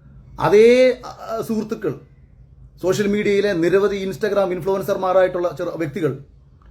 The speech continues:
ഇവരൊക്കെ തന്നെ ഈ ഒരു വിഷയത്തിൽ വന്നിട്ട് എന്നെ സപ്പോർട്ട് ചെയ്തത് എന്നോടുള്ള വ്യക്തിപരമായ സ്നേഹം കൊണ്ടല്ല, മറിച്ച് ഞാൻ ഉന്നയിച്ച വിഷയത്തിൻ്റെ ഗ്രാവിറ്റിയും ഞാൻ ഉന്നയിച്ച വിഷയത്തിൻ്റെ സത്യാവസ്ഥ അവർക്ക് ബോധ്യപ്പെട്ടത് കൊണ്ടായിരുന്നു. അതുകൊണ്ട് തന്നെ നാളെയിൽ ഒരു അപകടം ഉണ്ടാകുന്നതിന്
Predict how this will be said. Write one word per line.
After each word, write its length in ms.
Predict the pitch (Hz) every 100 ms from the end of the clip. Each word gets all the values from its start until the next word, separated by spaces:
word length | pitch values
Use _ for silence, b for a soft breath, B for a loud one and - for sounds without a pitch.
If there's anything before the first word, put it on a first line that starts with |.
| -
ഇവരൊക്കെ 440 | 151 196 196 214 208
തന്നെ 120 | 202
ഈ 140 | 190
ഒരു 80 | 202
വിഷയത്തിൽ 460 | 190 156 202 196 185
വന്നിട്ട് 440 | 180 185 190 214 214 226
എന്നെ 200 | 160 190
സപ്പോർട്ട് 400 | 190 156 196 196
ചെയ്തത് 240 | 190 185
എന്നോടുള്ള 420 | 160 165 196 190
വ്യക്തിപരമായ 520 | 180 147 196 190 185 180
സ്നേഹം 280 | 180 185
കൊണ്ടല്ല, 320 | 190 175 170 175
മറിച്ച് 420 | 143 160 202 214 - b b b b
ഞാൻ 200 | 151 175
ഉന്നയിച്ച 320 | 175 208 208
വിഷയത്തിൻ്റെ 480 | 180 156 190 190 185
ഗ്രാവിറ്റിയും 600 | 147 156 180 175 190 202 131
ഞാൻ 140 | 151
ഉന്നയിച്ച 320 | 156 170 190
വിഷയത്തിൻ്റെ 440 | 185 156 185 170 160
സത്യാവസ്ഥ 520 | 160 147 196 185 185
അവർക്ക് 220 | 170 170
ബോധ്യപ്പെട്ടത് 460 | 165 185 208 196 180
കൊണ്ടായിരുന്നു. 640 | 180 160 165 160 139 - - - b b b b
അതുകൊണ്ട് 340 | 147 196 196
തന്നെ 120 | 160 190
നാളെയിൽ 580 | 160 175 208 214 208 208
ഒരു 120 | 180
അപകടം 500 | 156 185 196 190 170
ഉണ്ടാകുന്നതിന് 580 | 175 185 190 190 190